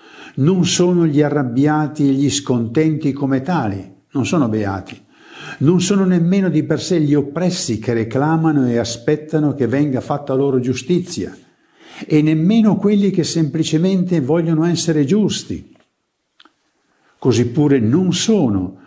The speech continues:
quelli che sostengono solamente il principio di dare a ciascuno il suo. Questa beatitudine non riguarda l'amministrazione del diritto, perché non ha a che fare col sistema giudiziario o col sistema legislativo.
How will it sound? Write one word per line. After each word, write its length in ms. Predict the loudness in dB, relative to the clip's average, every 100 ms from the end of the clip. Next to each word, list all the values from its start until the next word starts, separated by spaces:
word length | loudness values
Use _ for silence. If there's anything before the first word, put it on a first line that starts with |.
| _
quelli 320 | -2 0 0 0
che 120 | -2
sostengono 720 | -2 -2 -2 -2 0 0 -2
solamente 640 | -2 -2 -2 0 0 0
il 100 | -4
principio 640 | -2 -4 -4 0 0 0 0
di 160 | 0
dare 360 | 0 -2 0 -2
a 80 | -2
ciascuno 480 | -4 -4 -2 0
il 80 | 0
suo. 540 | -2 -2 0 -2 -6 -16 _ -20 -20 -20 -20 -20 -2
Questa 360 | -2 0 -2
beatitudine 1120 | 0 2 2 2 0 2 2 2 2 0 -2 -2
non 500 | 0 2 2 2 2
riguarda 760 | 0 2 0 2 0 0 0
l'amministrazione 1120 | 2 0 0 0 0 0 0 -2 -2 0 2 2
del 300 | 2 0 0
diritto, 800 | 2 2 0 -2 -8 -14 -14 -18 -20 -20 -20 _
perché 360 | -2 0 0 0
non 440 | 0 2 2 2
ha 240 | 2 2
a 60 | 0
che 140 | 0
fare 480 | -2 -2 -2 0 0
col 180 | 0 -2
sistema 600 | 0 -4 0 0 0 0
giudiziario 920 | -2 -2 -4 -4 -4 -4 -2 -4 -4
o 120 | -6
col 160 | -2 -2
sistema 440 | -2 -2 -2 -2
legislativo. 840 | 0 0 0 0 -2 -4 -6 -6